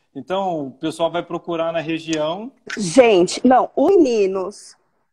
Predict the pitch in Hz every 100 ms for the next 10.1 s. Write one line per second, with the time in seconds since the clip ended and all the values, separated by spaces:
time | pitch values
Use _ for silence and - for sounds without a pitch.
0 | _ _ _ _ _ _ _ _ _ _
1 | _ _ 226 226 269 262 - _ _ _
2 | _ _ _ 320 381 370 - 320 277 -
3 | - 415 320 214 190 180 - 208 247 277
4 | 277 285 254 196 294 330 226 - - 254
5 | 269 190 _ _ - 269 262 185 185 -
6 | 214 240 - 233 247 262 311 262 214 208
7 | 214 220 - 240 269 262 - 240 247 -
8 | 214 214 208 233 202 _ _ 180 185 -
9 | _ _ - 311 - - 294 302 311 247